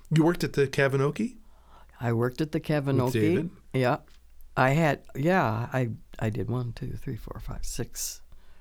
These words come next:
Speaker 2: shows there.
Speaker 1: Mm.
Speaker 2: I loved the Grand Manor, playing Catherine Cornell.
Speaker 1: Oh, I remember that. I
Speaker 2: Yeah, yeah.
Speaker 1: remember that.
Speaker 2: The Importance of Being Earnest, I did there, but it was after I did it for the I-,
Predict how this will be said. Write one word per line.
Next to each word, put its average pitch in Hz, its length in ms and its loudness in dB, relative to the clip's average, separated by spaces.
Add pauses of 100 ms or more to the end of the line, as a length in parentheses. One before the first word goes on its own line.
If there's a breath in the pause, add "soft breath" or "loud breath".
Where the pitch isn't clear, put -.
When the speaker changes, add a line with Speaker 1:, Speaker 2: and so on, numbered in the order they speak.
(180 soft breath)
Speaker 2:
shows 143 400 -8
there. 156 300 -8
Speaker 1:
Mm. 104 240 -2 (540 loud breath)
Speaker 2:
I 127 120 8
loved 151 260 4
the 131 60 2
Grand 107 320 0
Manor, 104 400 -2 (160)
playing 127 240 0
Catherine 107 340 -4
Cornell. 101 540 -4
Speaker 1:
Oh, 110 120 -2
I 117 60 -2
remember 135 340 -2
that. - 300 -8
I - 40 -6
Speaker 2:
Yeah, 110 80 0
yeah. 107 160 0 (100)
Speaker 1:
remember 127 220 0
that. 78 120 -8
Speaker 2:
The 110 60 0
Importance 113 420 2
of 117 100 -4
Being 120 200 0
Earnest, 131 360 0
I 107 120 2
did 123 200 -2
there, 104 160 4
but 104 240 0
it 113 160 -4
was 110 260 -4
after 113 440 2
I 107 80 2
did 107 220 -2
it 92 100 -2
for - 160 -4
the 98 160 0
I-, 98 200 -2